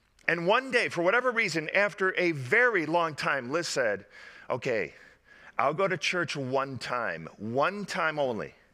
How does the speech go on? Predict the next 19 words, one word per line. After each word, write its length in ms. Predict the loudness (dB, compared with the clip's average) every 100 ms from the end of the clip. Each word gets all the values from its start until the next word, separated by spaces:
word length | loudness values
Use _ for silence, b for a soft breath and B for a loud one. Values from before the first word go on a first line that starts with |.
| _ B B B B B -4
So 220 | 0 2
she 240 | 4 4
goes 220 | 4 2
to 100 | -2
church 360 | 0 0 0 -2
one 480 | 0 4 4 2 -2
time 300 | 0 0 0
with 140 | 0
her 120 | -2
friend. 300 | 0 -2 -2 -8 _ _ b b b b b b b _ _ _ _ _ _ _ _ _ _ _ -6
Can 220 | -2 2
you 140 | 2
guess 540 | 2 4 4 4 -2 -2
what 140 | -2
the 80 | -2
pastor 440 | 2 2 2 -2
was 180 | -2 -2
teaching 320 | -2 -4 -2
on? 160 | -4